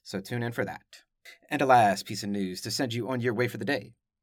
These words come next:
So a volcano has been going off in La Palma, Spain for quite some time. We mentioned it briefly once, but never really covered it again. I bring it up now because a specific headline caught me, and then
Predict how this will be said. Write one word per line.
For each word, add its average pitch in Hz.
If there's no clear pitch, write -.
So 208
a 202
volcano 226
has 202
been 185
going 175
off 139
in 135
La 131
Palma, 135
Spain 127
for -
quite 107
some 95
time. 127
We 165
mentioned 160
it 156
briefly 151
once, 139
but 165
never 170
really 139
covered 117
it 107
again. 143
I 156
bring 233
it 208
up 190
now 156
because 123
a -
specific -
headline 101
caught -
me, 92
and 120
then 147